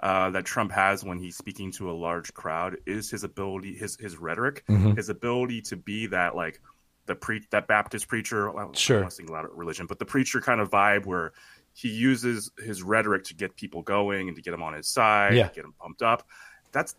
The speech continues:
Speaker 1: he's not gonna have the ability to do that in a courtroom. Like, first of all, he's not really even talking, probably. I doubt his attorneys would let him take the stand. But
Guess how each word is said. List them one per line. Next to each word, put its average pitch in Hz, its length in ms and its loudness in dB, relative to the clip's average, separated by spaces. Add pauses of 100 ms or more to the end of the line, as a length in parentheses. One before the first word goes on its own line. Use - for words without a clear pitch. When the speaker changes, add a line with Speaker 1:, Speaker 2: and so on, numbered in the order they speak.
Speaker 1:
he's 185 200 -4
not 262 140 4
gonna 131 180 -4
have 110 220 2
the 110 60 0
ability 110 360 -2
to - 20 -10
do 170 240 -2
that 78 200 2
in - 60 -10
a 78 60 -12
courtroom. 65 520 -8 (360)
Like, - 140 -14
first 180 200 2
of 139 60 2
all, 113 80 6
he's 131 160 2 (140)
not 120 180 2
really 110 200 -2
even 87 140 -6
talking, 110 420 2 (120)
probably. 80 440 -4 (320)
I 92 40 -2
doubt 95 220 2
his 82 260 -2
attorneys 85 380 -10
would 80 100 -14
let 80 140 -6
him 78 140 -10
take - 200 -16
the - 80 -18
stand. 90 340 -6 (280)
But 87 200 0